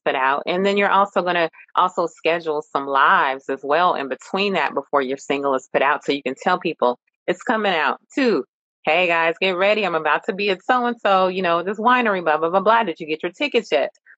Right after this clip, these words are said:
Then you're gonna do another one, which I've seen you do. "I'm on my way to the winery, da, da, da, da. It's gonna be a great day," you know.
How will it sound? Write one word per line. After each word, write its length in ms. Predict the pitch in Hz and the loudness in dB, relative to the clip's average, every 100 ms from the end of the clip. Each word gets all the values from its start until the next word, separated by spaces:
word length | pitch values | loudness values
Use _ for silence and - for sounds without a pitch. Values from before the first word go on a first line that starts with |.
| _ | _
Then 160 | 202 247 | 0 2
you're 120 | 262 | 2
gonna 200 | 233 214 | 2 2
do 80 | 190 | 0
another 300 | 190 196 190 | 0 0 0
one, 180 | 151 147 | 0 0
which 140 | 160 | 0
I've 140 | 170 - | -2 -2
seen 220 | 180 175 | -4 -2
you 120 | 170 | -2
do. 100 | 160 | 2
"I'm 140 | 151 147 | 2 2
on 140 | 156 | 2
my 140 | 170 185 | 4 4
way 220 | 196 202 | 2 0
to 160 | - | -4
the 80 | 185 | -2
winery, 440 | 202 214 196 185 175 | 2 2 0 0 0
da, 120 | 170 | 0
da, 80 | 170 | 2
da, 120 | 214 | 2
da. 300 | 233 233 214 | 2 4 2
It's 120 | 208 | -2
gonna 220 | 165 170 | -4 -4
be 160 | 175 196 | -4 -4
a 40 | |
great 300 | 165 175 190 | 0 0 0
day," 300 | 262 269 247 | 0 2 2
you 120 | 160 | 0
know. 200 | 165 139 | 0 -2